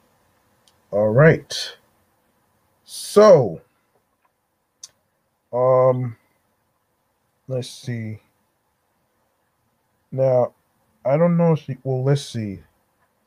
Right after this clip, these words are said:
Let's take a look at her Instagram. Let me see. Um, let's see. Um,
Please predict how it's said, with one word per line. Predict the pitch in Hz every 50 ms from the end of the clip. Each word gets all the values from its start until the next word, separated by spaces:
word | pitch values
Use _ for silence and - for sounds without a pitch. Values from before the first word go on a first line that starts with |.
| _ _ -
Let's | - 139 -
take | _ - 156 151 139
a | 147
look | 143 135 135 131 -
at | 120 110
her | - - 110 104 107 113
Instagram. | 113 - _ - 107 107 101 101 104 104 104 101 101 107
Let | 113 117
me | 117 117
see. | - - - - 104 98 95 90 _ _ _ _ _ _ _ _ _ _ _ _ _ _ _ _ _ _ _ _ _ _ _ _ _ _ _ _ _ -
Um, | 107 104 101 101 95 98 95 98 95 - _ _ _ _ _ _ _ _ _ _ _ _ _ _ _ _ _ _ _ _ _ _ _ _ _ _ _ _ _ _ _ _ _ _ _ _ _ _ _ _ -
let's | 139 117 113
see. | - - - - - 110 101 90 - - - - _ -
Um, | 110 107 101 101 104 101 101 104 101 90